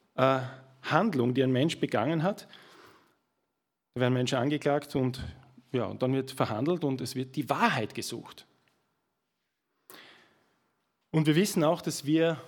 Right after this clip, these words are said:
jeder von uns auch in ganz anderen Fragen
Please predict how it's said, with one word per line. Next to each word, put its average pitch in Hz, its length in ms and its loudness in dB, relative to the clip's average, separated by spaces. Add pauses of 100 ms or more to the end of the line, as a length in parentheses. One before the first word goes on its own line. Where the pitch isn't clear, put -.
(520)
jeder 170 220 0
von 156 160 -2
uns 165 280 -2
auch 139 340 -2 (520)
in 131 280 -2
ganz 131 440 -4
anderen 143 420 4
Fragen 107 480 -6